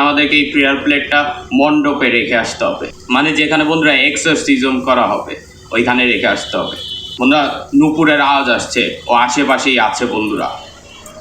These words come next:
বন্ধুরা, নুপুরের আওয়াজ শুনলেই আমাদের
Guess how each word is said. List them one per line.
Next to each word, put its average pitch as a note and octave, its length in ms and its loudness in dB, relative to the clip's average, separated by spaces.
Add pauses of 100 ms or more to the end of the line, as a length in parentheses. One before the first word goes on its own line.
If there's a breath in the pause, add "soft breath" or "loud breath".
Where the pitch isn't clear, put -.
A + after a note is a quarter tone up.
(360)
বন্ধুরা, B2 240 2 (100)
নুপুরের C#3+ 380 2 (100)
আওয়াজ C3 220 0 (220)
শুনলেই C3 400 2
আমাদের B2+ 260 0